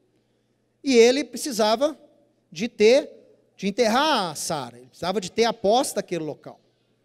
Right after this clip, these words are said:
Aí ele chega pros heteus pedindo, "Olha, vocês têm que me ajudar, né?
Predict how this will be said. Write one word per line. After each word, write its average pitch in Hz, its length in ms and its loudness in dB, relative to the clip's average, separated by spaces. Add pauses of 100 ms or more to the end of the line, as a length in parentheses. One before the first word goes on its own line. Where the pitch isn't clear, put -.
(640)
Aí 285 140 0
ele 339 100 2
chega 294 340 4
pros 247 200 -4
heteus 254 420 2
pedindo, 247 420 -2
"Olha, 220 300 0 (1040)
vocês - 180 -10
têm 277 140 -2
que - 80 -8
me 277 80 0
ajudar, 202 640 2 (160)
né? 247 260 0